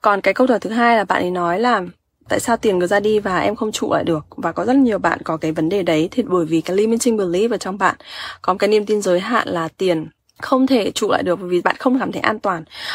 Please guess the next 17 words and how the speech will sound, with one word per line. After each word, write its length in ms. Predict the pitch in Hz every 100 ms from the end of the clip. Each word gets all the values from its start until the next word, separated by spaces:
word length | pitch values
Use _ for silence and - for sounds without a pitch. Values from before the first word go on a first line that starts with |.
| -
Tiền 200 | 220 196
giống 160 | 185 190
như 100 | 226
là 140 | 208
người 180 | 185 175
đàn 180 | 170 -
ông 180 | 196
mà 80 | 190
bạn 120 | 185 -
yêu 140 | 208
thương 200 | 196 214
vậy 100 | 196
đó. 120 | 190 - _ 202
Nếu 120 | 190
mà 60 |
bạn 300 | 226 220 196
muốn 320 | 180 185 226